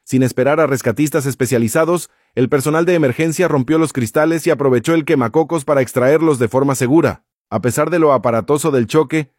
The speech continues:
tanto el conductor como la menor resultaron ilesos y fueron atendidos en el lugar.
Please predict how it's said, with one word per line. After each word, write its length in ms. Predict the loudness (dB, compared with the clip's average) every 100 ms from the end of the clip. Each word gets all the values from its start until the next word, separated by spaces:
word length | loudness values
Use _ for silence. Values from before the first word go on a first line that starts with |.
| _
tanto 260 | -2 -2 0
el 100 | 0
conductor 540 | 0 0 0 0 0
como 220 | 0 0 2
la 140 | 2
menor 400 | 2 2 0 -2
resultaron 600 | -2 -2 0 0 0 2
ilesos 420 | 2 2 2 -2 -2
y 100 | -2
fueron 280 | 0 0
atendidos 520 | 0 0 2 2 2 0
en 120 | 0
el 100 | 2
lugar. 420 | 2 2 0